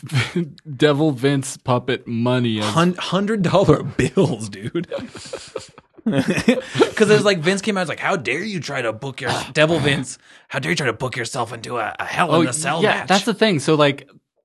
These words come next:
Speaker 1: there's rumors, like, a leaked card came out for Hell in a Cell, basically saying that The Fiend is gonna fight, um, Seth for the Universal ti-, title.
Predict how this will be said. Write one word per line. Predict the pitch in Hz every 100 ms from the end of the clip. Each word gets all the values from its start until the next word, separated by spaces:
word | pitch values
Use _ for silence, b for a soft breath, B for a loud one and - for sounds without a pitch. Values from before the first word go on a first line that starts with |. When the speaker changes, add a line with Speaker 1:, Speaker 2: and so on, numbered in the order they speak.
| -
Speaker 1:
there's | 123 110
rumors, | 135 196 196 175 160
like, | 131 -
a | 117
leaked | 117 151 -
card | - 131 123
came | 123
out | 110
for | -
Hell | 110 110
in |
a | 101
Cell, | 120 107
basically | 104 - -
saying | - 104 101
that | 98 87
The | -
Fiend | - 120 113
is | 98
gonna | 107 98
fight, | - 98 90 - _ _ _ _ _
um, | 101 101 92 85 82 - _ _ _ _ _ _ _ _ _ _ _
Seth | - 135 110
for | - - 104 98 95
the | 95
Universal | 98 90 85 - 82
ti-, | 143 147 _
title. | - 156 113 87